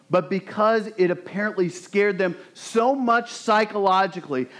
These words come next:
that they found it hard to be near him. The people presumably were distracted and unnerved by whatever came from Moses' face."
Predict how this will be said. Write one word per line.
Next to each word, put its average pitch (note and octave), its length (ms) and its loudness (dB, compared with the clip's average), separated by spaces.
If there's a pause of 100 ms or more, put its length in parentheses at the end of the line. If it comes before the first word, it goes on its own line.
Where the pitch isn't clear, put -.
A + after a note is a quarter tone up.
that F3+ 220 0
they G#3 180 2
found F#3+ 360 0
it G3 180 -2
hard F#3 640 0
to E3+ 140 -10
be D#3 180 -2
near D#3 380 -2
him. A2+ 280 -6 (920)
The F3 100 0
people B3 340 2
presumably G#3 840 0
were D#3+ 180 -4
distracted F#3+ 800 0
and E3+ 260 -2 (160)
unnerved F#3 1120 0 (260)
by A#2+ 120 2
whatever C3+ 680 -2
came A#2 640 -8 (240)
from A2+ 260 -4
Moses' A#2 800 -6
face." G2 640 -14